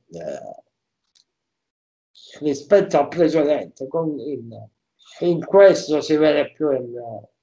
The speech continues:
il mio lato più intimo, eh, e si capiscono bene i miei, eh, sentimenti. E in più,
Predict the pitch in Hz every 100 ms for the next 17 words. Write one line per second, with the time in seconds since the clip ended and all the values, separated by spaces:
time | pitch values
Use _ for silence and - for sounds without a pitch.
0 | _ _ _ _ _ _ _ - - 156
1 | 160 170 175 180 165 139 143 - 156 156
2 | 147 98 - 113 104 87 - - - -
3 | - _ - _ - _ _ _ _ -
4 | 143 139 175 160 170 180 156 147 143 151
5 | 165 139 135 127 120 113 104 95 - _
6 | 85 - - - _ _ _ _ _ _
7 | _ _ _ _ _ _ _ _ - -
8 | 156 139 135 151 143 123 - - - -
9 | - 180 208 202 -